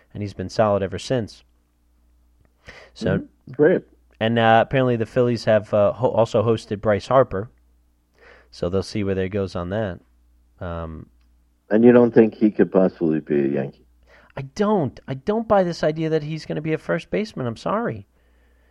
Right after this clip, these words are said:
Speaker 1: Oh, that he's just gonna be like, "Yeah, make me a first baseman." No. Harper's not that type of guy. And look,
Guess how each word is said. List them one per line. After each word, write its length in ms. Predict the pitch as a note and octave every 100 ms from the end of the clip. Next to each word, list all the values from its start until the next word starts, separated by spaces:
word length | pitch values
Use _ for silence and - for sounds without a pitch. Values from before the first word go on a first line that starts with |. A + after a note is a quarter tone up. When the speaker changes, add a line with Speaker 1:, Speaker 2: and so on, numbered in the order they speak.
| _ B2
Speaker 1:
Oh, 80 |
that 100 | C3 C#3+
he's 120 | C3+
just 180 | C#3 -
gonna 80 |
be 60 | C3+
like, 140 | C3
"Yeah, 140 | D#3+ B2
make 220 | A2+ G2+
me 80 | F2+
a 40 |
first 280 | - G2 -
baseman." 360 | G2 G#2+ - G#2+ _
No. 340 | A#3 D#4 - - _ _ _
Harper's 320 | E3+ - G3
not 180 | F#3 F3+
that 180 | F3 -
type 240 | D3 C3+
of 80 | C3+
guy. 360 | G#2+ G2 F#2 - _ _ _ _ - -
And 120 | D3
look, 240 | E3 -